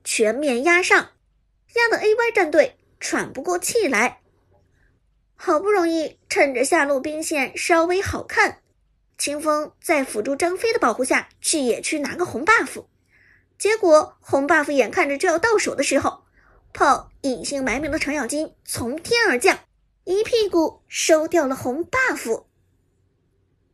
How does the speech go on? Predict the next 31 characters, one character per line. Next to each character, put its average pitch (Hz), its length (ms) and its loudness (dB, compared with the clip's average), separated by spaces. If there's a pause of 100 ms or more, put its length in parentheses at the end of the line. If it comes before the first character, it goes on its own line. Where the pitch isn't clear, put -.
(280)
靠！ - 520 6 (1200)
清 440 280 -4
风 453 360 0 (100)
简 277 320 -2
直 302 140 -2
气 427 180 4
得 311 120 4
七 427 220 0
窍 - 320 2
生 415 320 0
烟， 453 160 2 (580)
之 320 120 -2
前 330 180 2
单 330 200 2
挑 339 340 2
打 240 160 0
不 302 120 -6
过 381 100 4
程 - 200 -2
咬 480 120 4
金 427 220 -2
也 294 80 2
就 294 100 0
罢 277 220 4
了， 208 180 -6 (400)
现 359 240 0
在 302 80 6
带 302 160 4
着 233 100 4
张 359 180 6
飞， 403 280 0